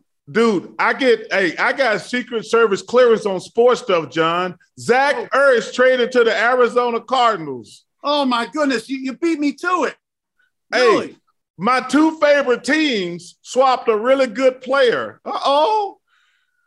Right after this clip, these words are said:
Speaker 2: Hey, here we go. Okay, so Pro Bowler Zach Ertz in exchange for cornerback Tay Gowan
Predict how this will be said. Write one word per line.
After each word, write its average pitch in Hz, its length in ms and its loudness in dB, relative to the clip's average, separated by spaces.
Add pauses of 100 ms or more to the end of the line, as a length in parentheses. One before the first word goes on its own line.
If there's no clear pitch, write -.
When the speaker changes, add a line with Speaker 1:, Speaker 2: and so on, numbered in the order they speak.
(120)
Speaker 2:
Hey, 302 460 -6 (120)
here 359 180 -10
we 339 80 -10
go. 277 360 -6
Okay, 277 300 -10
so 247 480 -10 (300)
Pro 262 240 -10
Bowler 277 340 -6
Zach 247 380 -12
Ertz 254 300 -6
in 240 100 -10
exchange 247 680 -10
for 220 420 -2
cornerback 233 540 -6
Tay 240 260 -4
Gowan 233 640 -6